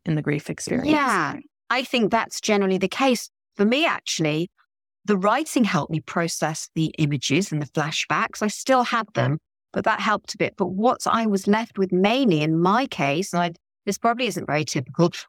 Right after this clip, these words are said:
Speaker 2: was that I remained in fight or flight. My anxiety was very, very high. And I, I did everything I could to bring it down. So that was my main P T S D symptom, really, that I just had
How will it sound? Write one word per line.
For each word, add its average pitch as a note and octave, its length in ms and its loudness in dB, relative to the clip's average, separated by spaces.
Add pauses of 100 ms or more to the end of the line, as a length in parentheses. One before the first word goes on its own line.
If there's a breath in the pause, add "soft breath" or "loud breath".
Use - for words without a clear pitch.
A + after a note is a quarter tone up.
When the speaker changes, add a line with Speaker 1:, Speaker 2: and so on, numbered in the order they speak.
Speaker 2:
was G3+ 200 2
that G#3 120 2
I G#3+ 120 4
remained G#3+ 600 2
in G3 160 2
fight G3 420 -2
or F#3 80 -2
flight. F3 680 -2 (440)
My F#3 140 2
anxiety F#3+ 720 0
was F3+ 160 -2
very, E3+ 320 -2 (500)
very E3 500 -2
high. D#3 540 -2 (520)
And F3 160 2
I, F3+ 280 -2
I F3 140 -4 (640)
did F#3+ 140 2
everything F3+ 760 -4
I D#3 120 0
could E3+ 260 0
to C3+ 120 -10
bring D#3 200 0
it - 100 -4
down. C#3 140 -4
So - 140 -10
that A3 140 2
was - 140 -4
my F#3 140 4
main F#3 380 4
P F3 220 -2
T - 160 -6
S D#3 160 -4
D D#3+ 160 -2
symptom, D3+ 520 -6
really, C3+ 420 -6 (380)
that F3+ 120 2
I F3 180 -2
just - 320 -4
had D#3+ 280 0